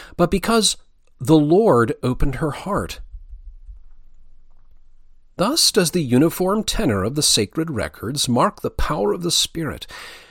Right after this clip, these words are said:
as the seal and confirmation of the Word,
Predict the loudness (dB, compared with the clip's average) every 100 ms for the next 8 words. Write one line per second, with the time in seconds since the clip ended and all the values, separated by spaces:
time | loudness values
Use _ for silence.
0 | _ -2 0 4 4 4 4 4 4 2
1 | 0 -4 -2 2 2 2 2 2 2 -2
2 | -2 -2 -2 -4